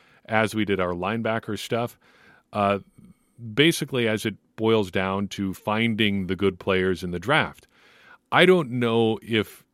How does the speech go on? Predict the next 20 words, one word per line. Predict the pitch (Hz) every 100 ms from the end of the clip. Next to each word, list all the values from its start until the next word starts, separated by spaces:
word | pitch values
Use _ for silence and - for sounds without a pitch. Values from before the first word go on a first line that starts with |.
| -
anything | 139 147 139 127
that | 113
we | 107 110
do | 104 107
is | 101 90
really | 92 113 120
going | 110 110 104
to |
be | 98 101
all | - 101 107
that | 98 90
different | 117 - 98
than | 101
just | 92 92 107
looking | 113 120 107
at | 101
some | - 104
sort | 98 101 92
of | 87 - _ _ _ _ _ _ _
consensus | - 127 - 135 139 - 135 113 - -